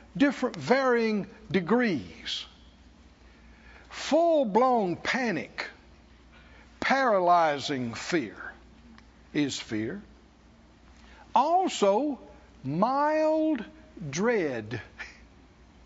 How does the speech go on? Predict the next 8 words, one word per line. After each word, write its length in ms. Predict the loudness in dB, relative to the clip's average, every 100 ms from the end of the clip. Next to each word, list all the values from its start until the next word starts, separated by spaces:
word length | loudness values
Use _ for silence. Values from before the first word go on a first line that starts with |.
| -20 -20 -20 -20 -20 -20 -12 -4
is 160 | -2
the 100 | 0
same 380 | 0 0 0 0
stuff. 540 | 0 -2 -2 -6 -12 -20 -20 -20 -20 -20 -20 -20 -20 -20 -20 -20 -20 -8
Mild 880 | 0 2 4 2 2 0 -2 -6 -6
dread 640 | 0 2 2 2 0 -2 -8 -10 -20 -20 -20 -10 -2
is 180 | -2
fear. 480 | -2 -4 -4 -4 -8